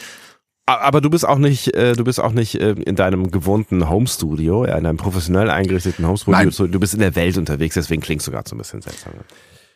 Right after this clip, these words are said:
Speaker 2: Genau, ich bin, ich bin in der Welt unterwegs. Ich bin, äh, ich stehe in Karlsruhe auf einem Parkplatz. Ich habe keinen Strom, deswegen,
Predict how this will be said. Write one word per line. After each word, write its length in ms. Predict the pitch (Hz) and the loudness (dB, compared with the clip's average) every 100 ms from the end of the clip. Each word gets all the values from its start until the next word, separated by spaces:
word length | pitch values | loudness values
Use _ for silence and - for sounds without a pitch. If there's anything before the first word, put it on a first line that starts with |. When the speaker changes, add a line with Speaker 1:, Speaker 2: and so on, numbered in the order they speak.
| - - - - | -16 -14 -18 0
Speaker 2:
Genau, 260 | 135 120 87 | 2 4 2
ich 160 | - | 0
bin, 120 | 117 107 | -2 -2
ich 80 | |
bin 120 | - 131 | 0 2
in 80 | |
der 80 | 120 | 4
Welt 160 | 113 135 | 2 0
unterwegs. 380 | 147 139 135 - | 0 0 0 -4
Ich 140 | - | -4
bin, 200 | 131 139 | -2 -2
äh, 160 | - 113 | -2 -4
ich 220 | - - | -4 -4
stehe 340 | - 127 139 139 | -2 0 2 2
in 180 | 113 | -2
Karlsruhe 560 | - 107 110 151 - 139 | -2 -2 -2 -2 -4 -4
auf 120 | 127 | -2
einem 180 | - 107 | -2 -4
Parkplatz. 420 | - 113 - 135 | -2 -4 -4 -8
Ich 120 | 107 127 | -4 -4
habe 140 | 123 | -2
keinen 240 | - 113 | 0 0
Strom, 500 | 107 - - 139 156 | 0 -4 0 0 2
deswegen, 440 | 95 95 107 107 | 0 -2 -4 -4